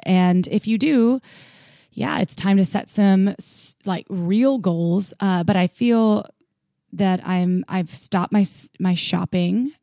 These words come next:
um, <laughs> addiction, <laughs> for lack of a better word, my shopping addiction. I, so I've stopped, and I did, and I am completely embarrassed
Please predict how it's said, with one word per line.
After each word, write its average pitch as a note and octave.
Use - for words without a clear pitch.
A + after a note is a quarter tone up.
um, F#3+
<laughs> -
addiction, G#3
<laughs> -
for G#3+
lack F3+
of G3+
a A3
better A#3+
word, A#3+
my B3+
shopping G#3
addiction. G#3
I, G3
so F#3
I've F3+
stopped, F3+
and F#3
I F#3
did, F3+
and F3+
I F#3
am F#3
completely G#3
embarrassed F#3